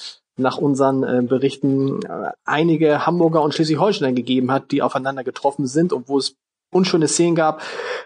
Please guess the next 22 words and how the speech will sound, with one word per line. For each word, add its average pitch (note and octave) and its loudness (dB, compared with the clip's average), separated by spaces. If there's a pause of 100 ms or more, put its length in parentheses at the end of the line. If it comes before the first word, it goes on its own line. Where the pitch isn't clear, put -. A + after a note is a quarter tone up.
dass C#3 -2
er D3 0
das D3+ 0
einen D#3 0
unfreundlichen F#3+ 2
Akt - -4
fand, F#3 -2
aber D3+ 0
mit D3+ -2
dem D3 0
Ministerpräsidenten D#3 -2
Daniel C3 0
Günther E3 2
gesprochen D#3+ -2
hätte D3+ 2 (360)
und C#3+ 2
da B2+ 4
jetzt, C3+ -2
ähm, B2 0 (180)
das - -2
Wesentliche, A#2 0
äh, A2 0